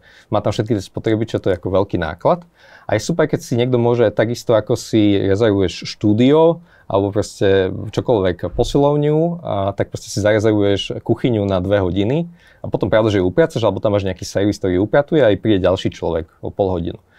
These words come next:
A proste tým pádom je to fakt vyťažené non-stop, lebo väčšina kuchyne bohužiaľ vyťažených iba dvanásť hodín.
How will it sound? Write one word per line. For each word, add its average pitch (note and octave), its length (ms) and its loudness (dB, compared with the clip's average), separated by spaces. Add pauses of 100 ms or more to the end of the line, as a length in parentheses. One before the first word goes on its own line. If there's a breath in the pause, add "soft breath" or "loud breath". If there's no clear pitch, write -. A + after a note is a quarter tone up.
(240 soft breath)
A - 80 -4
proste - 240 -2
tým D3+ 160 2
pádom G#2+ 320 2
je G2+ 100 0
to G2+ 120 -2 (180)
fakt G#2 160 0
vyťažené G2 560 0
non-stop, F2+ 480 -4
lebo G2+ 160 2
väčšina B2 240 0
kuchyne G#2 320 -2
bohužiaľ G2 320 2
vyťažených F#2+ 400 -6
iba F2+ 80 -4
dvanásť F#2 320 -2
hodín. F2+ 220 -4